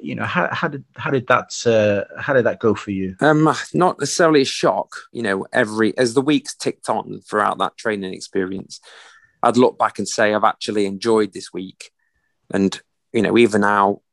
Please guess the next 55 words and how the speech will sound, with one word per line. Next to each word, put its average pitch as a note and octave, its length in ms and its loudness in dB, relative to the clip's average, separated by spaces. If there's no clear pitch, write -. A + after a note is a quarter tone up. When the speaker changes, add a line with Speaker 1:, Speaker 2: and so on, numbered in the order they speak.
Speaker 2:
ridiculously G2+ 800 -2
hard G2 440 -2
and F#2+ 140 -4
arduous, G2 500 -8
and, F#2+ 340 -6
you G#2 80 -2
know, F#2 160 -4
I'd B2+ 120 4
actually A#2 240 -4
finished C#3 340 -2
the A2 60 -12
week G2 260 -6
thinking, G2+ 460 -2
you C3+ 80 4
know, G2+ 100 4
"Oh, G#2 240 0
it's - 140 -14
fine. A#2+ 320 -2
You A2+ 100 -2
know, G#2+ 100 4
I've G#2+ 80 -2
made A2+ 240 -2
it, A2+ 300 -2
a - 20 -20
few A#2+ 160 -4
bumps G#2+ 260 -6
and G2 80 -14
scrapes, - 540 0
but F#2 120 -2
it's - 120 -14
actually, G#2 460 -4
you G#2 60 -6
know, G2+ 40 -4
something G2+ 380 -2
that F#2 100 2
I've G2 80 -2
enjoyed G2+ 420 2
applying G#2 320 0
myself - 320 -6
to." F#2 280 -6
And A#2 180 4
then A2+ 240 0
even B2 240 2
looking A2+ 300 0
back G2 160 0
now, A2 420 -2
I F#2+ 100 -8
can G2 120 -12
say G2+ 280 -4
I've G2 220 -8
de-, G2+ 240 -2
I G#2+ 120 2
definitely G2+ 600 -2
enjoyed G2+ 520 2
that F2+ 140 -4